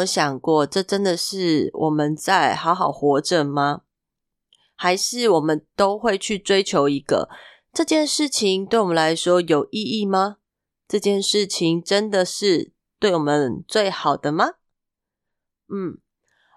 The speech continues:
嗯，其实最近的疫情开始变严重了，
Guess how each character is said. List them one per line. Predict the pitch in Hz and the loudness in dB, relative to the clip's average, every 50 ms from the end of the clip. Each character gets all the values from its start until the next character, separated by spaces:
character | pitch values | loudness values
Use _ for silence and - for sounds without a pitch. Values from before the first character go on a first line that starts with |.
| _ _ | _ _
嗯， | - - 196 185 180 175 160 127 123 - | 2 4 4 4 4 2 0 -4 -6 -6
其 | - - 226 233 | -4 -4 -2 -2
实 | - 240 247 240 240 233 | -2 -2 -2 -2 -2 -4
最 | 226 - - 269 262 247 | -6 -4 0 0 0 0
近 | - 254 262 233 220 | 0 -2 -2 0 0
的 | 208 160 - | 0 0 0
疫 | - 240 220 | 0 -2 -4
情 | - - - 180 175 180 185 | -4 -2 0 2 2 2 2
开 | 180 202 202 190 196 | 0 0 0 0 0
始 | 196 - - 170 156 147 | 0 -2 -2 -2 -2 -2
变 | 147 - 190 180 175 165 | 0 2 2 2 2 2
严 | 156 156 143 139 147 | 2 0 0 0 -2
重 | 147 - 190 185 170 151 | -2 0 2 2 2 2
了， | 135 120 104 65 - - - | 0 0 0 -2 -2 -4 -10